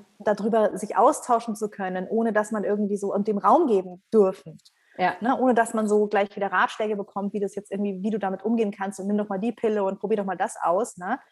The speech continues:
Speaker 1: Sondern einfach, dass es mal sein darf und das
Speaker 2: Mhm.
Speaker 1: war unglaublich schön.
Speaker 2: Ja, ja, und das, das fand ich eben, äh, auch so wichtig und fanden Christine und ich ebenso wichtig, dass wir gesagt haben, wir wollen's wirklich in so eine Retreat-Form bringen,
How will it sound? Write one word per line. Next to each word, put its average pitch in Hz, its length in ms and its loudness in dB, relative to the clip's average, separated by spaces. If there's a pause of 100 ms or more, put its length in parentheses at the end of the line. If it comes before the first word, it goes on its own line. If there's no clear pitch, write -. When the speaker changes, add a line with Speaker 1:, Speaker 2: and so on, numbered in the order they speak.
(140)
Speaker 1:
Sondern 214 240 0
einfach, 233 240 -4
dass - 180 -10
es - 120 -18
mal 202 160 -2
sein 196 320 -2
darf 175 320 -4
und 175 340 -12
das 208 180 -2
Speaker 2:
Mhm. 185 40 -2
Speaker 1:
war 175 360 -4
unglaublich 190 520 -4
schön. 165 320 -12 (360)
Speaker 2:
Ja, 180 340 0 (160)
ja, 180 240 12
und 160 120 0
das, 160 140 0
das - 280 -2
fand 180 300 4
ich - 160 -4
eben, 175 360 0 (140)
äh, - 80 -4 (140)
auch 185 220 6
so 175 240 4
wichtig 170 320 -2
und 165 100 -6
fanden 175 200 2
Christine 175 380 -4
und 160 120 -4
ich 180 140 0
ebenso 170 360 4
wichtig, 170 300 -2
dass 170 180 0
wir 165 80 2
gesagt 156 340 -2
haben, 156 140 -2
wir 160 140 -2
wollen's 160 360 0
wirklich 170 360 0
in 170 120 0
so 170 60 0
eine 175 160 0
Retreat-Form 160 800 0
bringen, 160 400 2